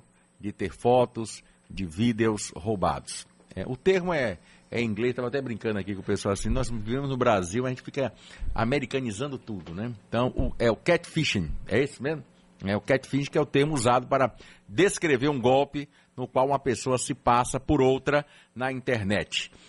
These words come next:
E o Balanço Geral está recebendo o advogado especialista em crimes virtuais para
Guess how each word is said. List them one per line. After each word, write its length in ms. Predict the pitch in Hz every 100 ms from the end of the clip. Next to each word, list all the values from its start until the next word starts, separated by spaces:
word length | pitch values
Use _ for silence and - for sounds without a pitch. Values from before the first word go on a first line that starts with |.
| -
E 240 | 120 127 135
o 80 | 143
Balanço 400 | 143 123 117 113
Geral 260 | 139 117 117
está 180 | -
recebendo 560 | 123 117 123 98 107 107 - _
o 60 | -
advogado 580 | 104 104 98 98 107 98
especialista 800 | - - 117 - 95 104 110 107
em 80 | 90
crimes 320 | 107 104 87
virtuais 640 | 131 131 123 104 110 113
para 320 | - 131 131